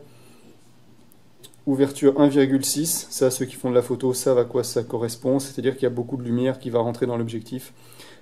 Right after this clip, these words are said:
Ça va permettre, euh, donc une meilleure lisibilité des plaques en mouvement. Donc on va regarder déjà, euh, ce qu'il y a dans la boîte. La notice qui est fournie est malheureusement entièrement en anglais.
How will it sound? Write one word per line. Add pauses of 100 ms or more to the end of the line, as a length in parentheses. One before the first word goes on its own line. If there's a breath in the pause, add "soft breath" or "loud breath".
(160)
Ça
va
permettre,
euh,
donc
une
meilleure
lisibilité
des
plaques
en
mouvement. (480)
Donc
on
va
regarder
déjà, (100)
euh,
ce
qu'il
y
a
dans
la
boîte. (260)
La
notice (520 loud breath)
qui
est
fournie (260)
est
malheureusement
entièrement
en
anglais.